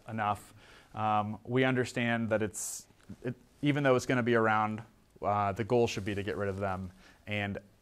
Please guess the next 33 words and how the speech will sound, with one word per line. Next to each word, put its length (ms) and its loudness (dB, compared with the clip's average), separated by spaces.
as 420 6
a 100 -2
standalone 600 -2
factor 280 0
of 80 -4
authentication, 840 -6
uh, 260 0
we 120 -4
should 120 -8
try 140 -4
to 140 -6
avoid 320 -10
that. 260 -14
So 540 -2
multi-factor 600 6
authentication 840 2
is, 420 0
uh, 500 4
is 140 -6
definitely 380 0
something 420 -4
that 240 0
would 100 -4
help 240 2
protect 340 -4
against 420 -10
all 240 8
of 100 2
those 280 -2
password 380 -6
attacks, 420 -12
right? 180 -2
So 160 0